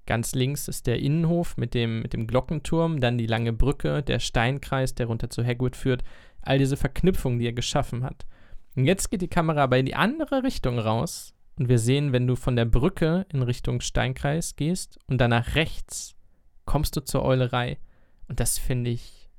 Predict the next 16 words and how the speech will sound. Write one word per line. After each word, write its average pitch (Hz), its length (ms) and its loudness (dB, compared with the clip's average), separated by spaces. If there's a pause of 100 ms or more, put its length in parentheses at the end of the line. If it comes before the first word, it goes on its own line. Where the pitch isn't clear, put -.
(180)
das, - 260 -2
das 175 160 -2
fand 131 240 0
ich - 140 -6
einfach - 320 -6
hübsch. - 340 -8 (600)
Dass - 340 -4 (540)
das, 131 240 4
was 131 160 -2
Cuarón 135 360 2
geschaffen 143 440 0
hatte, 143 180 0
genutzt 127 480 0
und 185 180 2
erweitert 139 640 2
wird, 147 380 -2